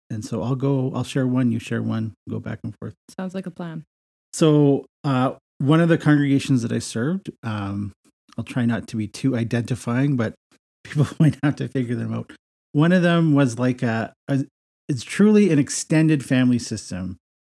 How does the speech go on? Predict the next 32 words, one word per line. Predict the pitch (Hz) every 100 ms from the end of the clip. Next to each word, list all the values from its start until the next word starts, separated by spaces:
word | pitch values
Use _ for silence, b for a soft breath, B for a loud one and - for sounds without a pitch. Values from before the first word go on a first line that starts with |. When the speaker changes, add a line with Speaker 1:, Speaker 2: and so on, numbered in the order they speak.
| _ _ _ _ _ _
Speaker 1:
So | - 147
they | 139 139
kinda | - - 196 226 180 - _ _ -
operated | 135 - 135 107 101 101
like | 104 - -
everybody | 156 170 190 147 135 131
was | 131 120 123 120 113 - - _ _
the, | 123 123 -
their | 120 107
cousin, | - - 131 120 127 117 113 107 _ _ _ _ _
their | - -
aunt, | 135 120 120 -
their | 113 110
uncle. | 107 98 107 95 98 - _ _ _ _ _ _ _ -
So | 147
no, | 151 196 -
so | - 160
it |
wasn't | 165 190 202
like | 151 139
a, | 131 120
you | 127
know, | 117 110
a | 120
nuclear | 131 147 - 131 110
family, | - 107 104 107 104 101
so | 113
to | 101
speak, | - 104 98 -
like | 107
a | 98 92
household | - 139 143 - - 113 101 95